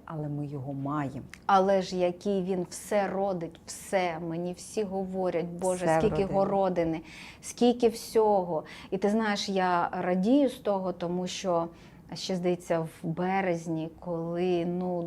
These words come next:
Speaker 2: дуже так туманно були всі наші перспективи, я виходила, спілкувалася з Дніпром, бо я
Speaker 1: Мгм.
Speaker 2: насичувалася енергією, я підтримку отримала від нього.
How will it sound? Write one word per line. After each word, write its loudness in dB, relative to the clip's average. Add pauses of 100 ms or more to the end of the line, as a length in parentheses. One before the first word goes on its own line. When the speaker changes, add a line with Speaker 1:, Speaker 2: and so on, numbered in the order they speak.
Speaker 2:
дуже 2
так 2
туманно 4
були -2
всі -4
наші -6
перспективи, 0 (580)
я 4
виходила, 0
спілкувалася -4
з -2
Дніпром, 4
бо 2
я 0
Speaker 1:
Мгм. -2
Speaker 2:
насичувалася -2
енергією, 0
я -2 (260)
підтримку 4
отримала -8
від -8
нього. -2